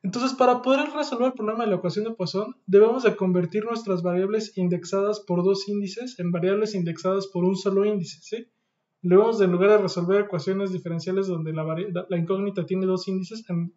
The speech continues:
volverlas un solo índice, ¿sí? O sea, hay que convertir la matriz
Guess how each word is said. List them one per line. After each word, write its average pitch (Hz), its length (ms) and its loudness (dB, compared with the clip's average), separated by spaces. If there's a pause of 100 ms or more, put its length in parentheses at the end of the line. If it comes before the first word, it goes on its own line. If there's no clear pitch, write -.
volverlas 196 420 2
un 208 120 -4
solo 220 240 0
índice, 220 400 -10 (100)
¿sí? - 140 -10 (720)
O 175 80 0
sea, 233 360 4
hay 185 140 4
que 214 140 2
convertir 185 420 2
la 196 120 2
matriz 190 440 -2